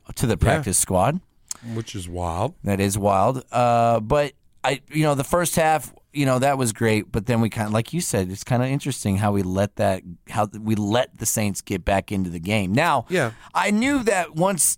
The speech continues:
Speaker 1: Derek Carr went out, Jameis Winston has that kind of, like, that factor. He can come in and, like, put a little spark in the offense. But of course, Jameis is gonna Jameis, and he'll throw two picks
Speaker 2: He's
Speaker 1: for you
Speaker 2: gonna
Speaker 1: to
Speaker 2: be
Speaker 1: end the
Speaker 2: licking
Speaker 1: game.
Speaker 2: that dub.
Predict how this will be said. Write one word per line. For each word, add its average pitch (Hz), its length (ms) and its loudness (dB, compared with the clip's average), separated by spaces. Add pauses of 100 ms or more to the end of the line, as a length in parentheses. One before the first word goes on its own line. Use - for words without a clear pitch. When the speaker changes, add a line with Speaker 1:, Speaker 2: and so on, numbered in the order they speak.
Speaker 1:
Derek 156 300 2
Carr 127 280 2
went 151 200 0
out, 131 320 0 (200)
Jameis 156 420 0
Winston 139 360 0
has 110 280 0
that 92 200 0
kind 107 220 2
of, 85 120 0
like, 82 420 -8 (400)
that 113 220 0
factor. 120 540 0
He 123 160 2
can 113 160 -2
come 120 260 2
in 113 220 4
and, 101 120 2
like, 95 180 -2 (280)
put 135 160 2
a 120 40 2
little 110 180 2
spark - 480 0
in 113 80 2
the 98 100 4
offense. 98 460 0
But 139 100 0
of 123 100 -2
course, 131 240 -2
Jameis 120 360 2
is 98 100 -2
gonna 95 200 0
Jameis, 98 480 0
and 98 80 0
he'll 101 100 2
throw 101 220 -2
two 90 200 -6
picks 123 260 -2
Speaker 2:
He's 127 80 -2
Speaker 1:
for 95 80 0
you 90 80 0
Speaker 2:
gonna - 120 0
Speaker 1:
to 113 40 2
Speaker 2:
be 117 40 2
Speaker 1:
end 123 120 4
the 110 40 2
Speaker 2:
licking 110 200 0
Speaker 1:
game. 147 60 2
Speaker 2:
that 92 140 -6
dub. 127 300 -4